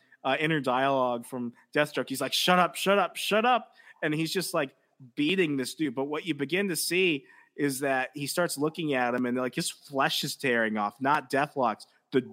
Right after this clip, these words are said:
guy he's been fighting. And what he begins to realize is he's not human. He's a cyborg,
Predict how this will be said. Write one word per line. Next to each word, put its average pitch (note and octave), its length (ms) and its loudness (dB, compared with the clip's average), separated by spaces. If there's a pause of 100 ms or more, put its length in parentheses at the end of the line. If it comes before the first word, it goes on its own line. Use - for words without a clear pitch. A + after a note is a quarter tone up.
(120)
guy D3 380 4
he's D3 220 0
been A2+ 200 -4
fighting. A2 480 -4 (380)
And C#3+ 140 4
what C3+ 120 4
he E3 80 0
begins D3+ 420 0
to D3 100 0
realize C3+ 480 2
is B2 120 -6
he's B2+ 180 -6
not B2+ 320 2
human. C3 380 0
He's C#3+ 160 -2
a C3+ 60 0
cyborg, C#3 800 2